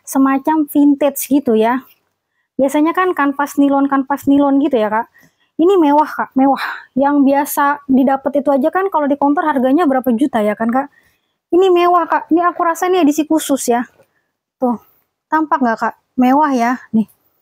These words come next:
Masih, masih bisa panjang pendek ya, Kak. Kulit asli cantik banget, Kak. Nah, dia mix kulit asli, tuh.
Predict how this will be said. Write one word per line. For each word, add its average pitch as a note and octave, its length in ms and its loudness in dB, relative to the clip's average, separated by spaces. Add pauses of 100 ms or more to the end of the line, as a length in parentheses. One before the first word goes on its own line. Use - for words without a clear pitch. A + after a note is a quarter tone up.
(160)
Masih, D4+ 320 0
masih E4 240 0
bisa F4+ 160 0
panjang D#4+ 320 0
pendek D#4 400 2
ya, A3 80 -2
Kak. D4 240 2 (480)
Kulit D4 240 -2
asli C#4+ 400 0
cantik D#4 560 0
banget, A3 240 -2
Kak. - 180 -4 (640)
Nah, A3 160 -2
dia E4 160 4
mix - 240 -2
kulit D#4 240 0
asli, C#4+ 720 0
tuh. A#3+ 160 0